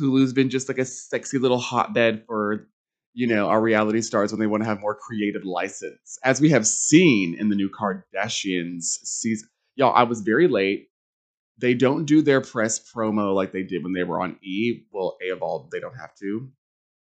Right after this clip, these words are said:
So, you know, and I only follow Kim. <laughs>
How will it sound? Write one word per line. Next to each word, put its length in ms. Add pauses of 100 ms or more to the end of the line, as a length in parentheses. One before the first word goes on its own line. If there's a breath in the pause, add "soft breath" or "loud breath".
(640)
So, 440 (200)
you 120
know, 180 (140)
and 100
I 120
only 200
follow 600 (220)
Kim. 300
<laughs> 40